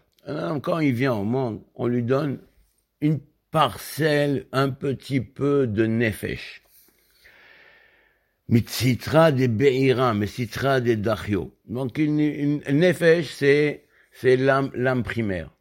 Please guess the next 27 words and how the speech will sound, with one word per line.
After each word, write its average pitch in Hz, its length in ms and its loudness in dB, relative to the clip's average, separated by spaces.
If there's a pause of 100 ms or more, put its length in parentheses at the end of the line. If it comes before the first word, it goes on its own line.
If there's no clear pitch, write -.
(240)
On 101 80 -8
lui 131 140 -4
donne 139 360 -2
une 139 160 -4
partie, 147 720 -2 (140)
un, - 1000 -8
un 208 60 4
premier 185 360 2
élément 156 380 2
de 143 160 2
l'âme 127 240 2
primaire. 101 400 -10 (1400)
C'est 92 80 -6
ce 85 80 -8
qui, 131 260 -2
ce 90 140 -12
qu'on 120 220 -2
appelle 135 420 0
le 120 80 4
nefesh, 135 560 0
il 127 180 -2
est 131 120 4
lié, 120 680 -2 (280)
qui 131 100 -2
a 117 80 0
nefesh 131 500 -2
ou 131 360 -2